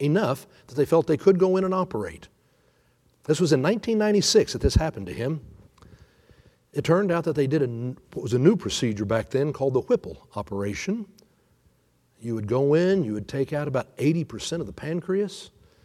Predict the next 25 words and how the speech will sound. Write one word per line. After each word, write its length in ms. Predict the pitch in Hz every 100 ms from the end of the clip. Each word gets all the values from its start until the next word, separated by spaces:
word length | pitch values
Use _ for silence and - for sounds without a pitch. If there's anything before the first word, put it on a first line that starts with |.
| _ _ _ _ _
half 360 | - 151 156
the 100 | -
stomach, 580 | - - 180 190 190 - - _ _ _ _ -
take 220 | 147 160
out 180 | 160 -
the 100 | 92
gallbladder, 800 | 110 185 180 190 196 196 196 185 - _ _ _ _ _ _ _ _ _
you'll 80 | 123
start 180 | - -
trying 340 | - 165 165
to 100 | 113
rearrange, 640 | 104 131 160 156 170 165 98
put 140 | 135
everything 420 | 160 160 151 104
back 360 | 131 151 - -
together 460 | 110 117 165 175
with 140 | 143 117
what 200 | 156 -
you 60 |
could. 440 | - - 202 208 185 - _ _ _ _ _ _ _ _ _ _ _ _ _ _ _ _
It 120 | 175
is 280 | 165 143 - - _ _
tough, 600 | - - 226 175 87 - - _ _
tough 340 | - 208 98 -
surgery. 580 | 214 214 - 95 82